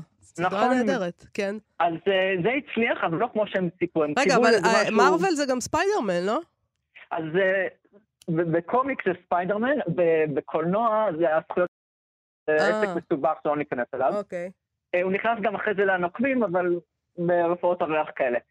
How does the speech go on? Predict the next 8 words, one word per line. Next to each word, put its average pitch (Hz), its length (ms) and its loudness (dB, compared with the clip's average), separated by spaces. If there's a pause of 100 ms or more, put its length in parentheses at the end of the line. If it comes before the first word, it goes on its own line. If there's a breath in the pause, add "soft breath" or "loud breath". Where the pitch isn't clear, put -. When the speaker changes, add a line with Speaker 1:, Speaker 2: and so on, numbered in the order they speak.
(260)
Speaker 2:
אז, 170 160 0 (180)
אה, 180 240 2 (680)
אמרו, 196 280 2
"אנחנו 202 200 -4
צריכים 214 320 -2
להתחיל 202 440 0 (120)
כמעט 185 340 -2
מאפס, 226 340 -2